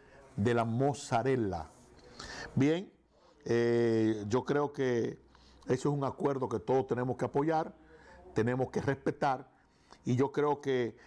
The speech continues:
el Conaleche, con este tipo de reunión,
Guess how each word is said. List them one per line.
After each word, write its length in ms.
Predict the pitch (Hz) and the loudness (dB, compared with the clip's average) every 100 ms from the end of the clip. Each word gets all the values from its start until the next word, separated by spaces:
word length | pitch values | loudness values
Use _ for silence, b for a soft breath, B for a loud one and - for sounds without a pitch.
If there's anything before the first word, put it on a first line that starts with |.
| B B | B B
el 640 | - 127 127 120 113 110 131 - - - - - - | 0 2 4 4 2 0 -4 -14 -18 -18 -18 -20 -8
Conaleche, 720 | - 185 180 156 151 - 98 - - _ - - - - - | 0 0 0 -4 -6 -10 -14 -14 -20 _ -20 -20 -20 -20 -8
con 520 | - 123 120 113 113 - - - | -2 0 0 -4 -6 -12 -20 -2
este 280 | 143 143 135 | -2 0 -6
tipo 340 | - 143 143 | -4 -2 0
de 100 | 139 | 0
reunión, 560 | 135 127 127 120 117 | 0 0 0 -2 -2